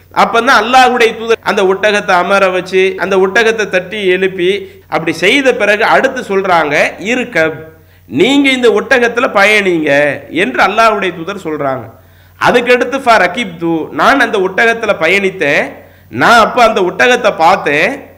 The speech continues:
மத்த மத்த ஒட்டகங்களை விட மிக விரைந்து செல்லக்கூடியதாக இருந்தது" என்று என்ன செய்றாங்க, அல்லாஹ்வின் தூதர்ட்ட ஜாபீர் அவங்க குறிப்பிடுறாங்க. அப்பந்தான் ரசூலுல்லாஹி ஸல்லல்லாஹு அலைஹி வஸல்லம் அவங்க கூடுதலா கேட்கறாங்க,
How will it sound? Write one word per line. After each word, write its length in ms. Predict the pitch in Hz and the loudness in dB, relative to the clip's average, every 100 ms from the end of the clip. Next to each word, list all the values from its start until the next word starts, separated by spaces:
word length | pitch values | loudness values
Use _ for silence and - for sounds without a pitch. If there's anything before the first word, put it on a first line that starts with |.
| _ _ 123 | _ _ -4
மத்த 280 | 165 208 254 | -2 0 0
மத்த 380 | 254 254 214 185 | 0 0 2 2
ஒட்டகங்களை 600 | 185 247 240 233 220 202 | 2 0 2 0 -2 0
விட 180 | 220 277 | 0 0
மிக 240 | 233 226 | 0 -2
விரைந்து 560 | 170 180 240 269 277 254 | 0 0 2 0 -4 -2
செல்லக்கூடியதாக 760 | 233 233 233 220 208 190 202 220 | -2 -2 -2 -2 -2 0 0 0
இருந்தது" 840 | 190 185 165 139 139 147 135 - - - | 0 -2 -2 -4 -2 -2 -4 -8 -20 -4
என்று 400 | 127 208 285 269 | 0 2 2 0
என்ன 140 | 220 | 0
செய்றாங்க, 720 | 233 226 202 190 180 170 139 110 110 - _ - | -2 -4 0 2 2 0 -2 -6 -14 -20 _ -4
அல்லாஹ்வின் 520 | 233 240 226 214 175 | 2 2 2 -2 -4
தூதர்ட்ட 420 | 196 190 190 262 | -6 -4 -2 -2
ஜாபீர் 400 | 208 196 214 233 | 2 2 2 0
அவங்க 260 | 202 180 220 | -2 -2 -4
குறிப்பிடுறாங்க. 720 | 220 196 175 170 151 139 113 - - - - | -4 -6 -4 -2 0 -2 -6 -14 -20 -14 -4
அப்பந்தான் 320 | 190 220 247 220 | -2 0 2 2
ரசூலுல்லாஹி 60 | - | 2
ஸல்லல்லாஹு 180 | 226 220 | 0 0
அலைஹி 60 | |
வஸல்லம் 160 | 214 202 | 0 -2
அவங்க 140 | 202 196 | -4 -6
கூடுதலா 420 | 220 220 220 190 | -4 0 2 0
கேட்கறாங்க, 640 | 180 180 180 170 160 151 | 0 -2 0 0 0 -4